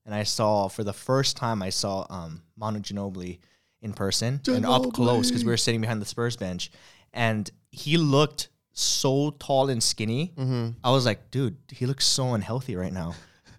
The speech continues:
Speaker 1: But, like, on T V, they look normal. And he looks skinny on T V, but, like,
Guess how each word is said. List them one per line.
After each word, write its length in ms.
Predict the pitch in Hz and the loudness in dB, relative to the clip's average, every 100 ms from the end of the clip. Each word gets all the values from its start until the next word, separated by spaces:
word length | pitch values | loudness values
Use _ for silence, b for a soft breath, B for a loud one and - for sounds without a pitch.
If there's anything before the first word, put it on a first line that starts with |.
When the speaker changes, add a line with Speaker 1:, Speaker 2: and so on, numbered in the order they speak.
| - | 0
Speaker 1:
But, 100 | 170 | 4
like, 140 | 165 | 8
on 120 | 165 | 8
T 180 | 147 202 | 6 2
V, 220 | 175 254 | 2 0
they 120 | 175 147 | 4 6
look 200 | 156 147 | 4 4
normal. 260 | 143 - 127 | 2 2 2
And 100 | 151 | 4
he 80 | |
looks 140 | 240 311 | 4 4
skinny 180 | 240 190 | 2 2
on 80 | |
T 140 | 143 151 | 2 0
V, 140 | 233 | 0
but, 200 | 156 123 | 2 4
like, 280 | 123 123 - | 4 2 0